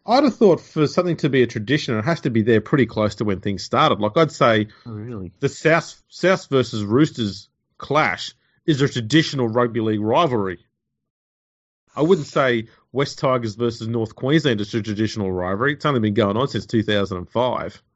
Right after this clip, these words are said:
Speaker 2: I see. I agree with that. Right. Wha-, so, what about,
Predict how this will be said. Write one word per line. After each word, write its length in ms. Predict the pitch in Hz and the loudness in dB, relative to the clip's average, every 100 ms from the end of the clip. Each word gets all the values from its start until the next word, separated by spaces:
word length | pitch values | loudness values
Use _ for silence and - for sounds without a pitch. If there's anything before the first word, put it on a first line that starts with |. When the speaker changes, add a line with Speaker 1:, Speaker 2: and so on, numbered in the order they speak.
| _ - | _ -2
Speaker 2:
I 180 | 123 - | -2 -2
see. 260 | - 127 | -4 0
I 180 | 131 151 | 2 2
agree 320 | 180 160 156 | 0 0 0
with 180 | 120 113 | 0 -4
that. 260 | 92 76 - - | -4 -6 -8 -10
Right. 300 | 92 85 - | -6 -6 -4
Wha-, 200 | 139 135 | 0 0
so, 400 | - 165 156 147 - | 2 4 4 2 -2
what 240 | 143 180 | 0 0
about, 440 | 170 170 151 - | 4 4 4 0